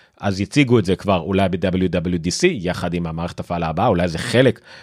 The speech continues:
מהמערכת הפעלה הבאה, מסוג האפליקציות הבאות בילט אין, אני לא יודע. אה, וכמובן שיצא האייפון בספטמבר-אוקטובר, אז הוא באמת ידגישו עניין של מצלמת, אה, סטילס מקצועית. יכול להיות, כי אם ראינו עכשיו אפליקציה נפרדת לוידאו, אולי אני רואה כזאת גם לסטילס,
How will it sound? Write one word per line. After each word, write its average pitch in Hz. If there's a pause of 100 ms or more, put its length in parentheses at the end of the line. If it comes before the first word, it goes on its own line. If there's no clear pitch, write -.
מהמערכת 92
הפעלה 92
הבאה, 139
מסוג 101
האפליקציות -
הבאות 78
בילט 73
אין, 123
אני 64
לא 78
יודע. 175 (500)
אה, 113
וכמובן 135
שיצא 110
האייפון 127
בספטמבר-אוקטובר, 151 (280)
אז 98
הוא 90
באמת 87
ידגישו 87
עניין 85
של 87
מצלמת, 87 (520)
אה, 85
סטילס 104
מקצועית. 92
יכול 202
להיות, 165
כי 147
אם 135
ראינו 123
עכשיו 113 (140)
אפליקציה 107
נפרדת 107
לוידאו, 117 (100)
אולי 92
אני 92
רואה 90
כזאת 85
גם 82
לסטילס, 82